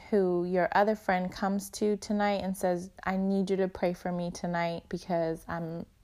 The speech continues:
I'm not strong. I can't be strong right now. I have this, this, this going on."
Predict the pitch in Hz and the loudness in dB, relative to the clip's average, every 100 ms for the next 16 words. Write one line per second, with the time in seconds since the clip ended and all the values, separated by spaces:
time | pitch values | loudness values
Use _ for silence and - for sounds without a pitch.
0 | - - - - 175 175 180 180 180 - | -20 -20 -20 -4 0 2 2 2 0 -2
1 | - 185 160 156 175 175 - 170 - 196 | 0 2 2 0 -8 -6 -6 -6 -4 -4
2 | 185 185 185 - 185 175 170 175 180 180 | -2 -2 -4 -2 0 0 -2 -4 -4 -4
3 | 170 - 175 170 170 185 202 - 214 202 | -4 -4 -2 -4 0 0 0 0 0 0
4 | - - 208 190 - 185 185 180 175 165 | -2 0 0 0 0 0 0 -2 -4 -4
5 | 175 | -6